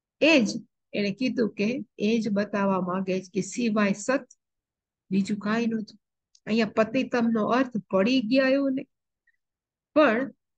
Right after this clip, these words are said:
પોતાના કાર્ય વર્ગ સિવાય સ્વકાર્ય પતિતમ. આપણે કહીએ ને કે ઘડો,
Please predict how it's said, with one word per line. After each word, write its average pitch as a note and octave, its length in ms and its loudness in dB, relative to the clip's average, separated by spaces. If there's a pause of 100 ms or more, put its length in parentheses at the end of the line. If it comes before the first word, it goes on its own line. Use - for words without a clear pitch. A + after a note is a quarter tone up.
(140)
પોતાના A3+ 720 -2
કાર્ય G#3+ 580 -2
વર્ગ G#3+ 480 -2
સિવાય A#3+ 480 -4 (300)
સ્વકાર્ય C4 920 2
પતિતમ. A3+ 560 -4 (1500)
આપણે G3+ 260 -6
કહીએ A3+ 340 0
ને A#3 140 0
કે A#3+ 300 -2 (1120)
ઘડો, F#3 840 2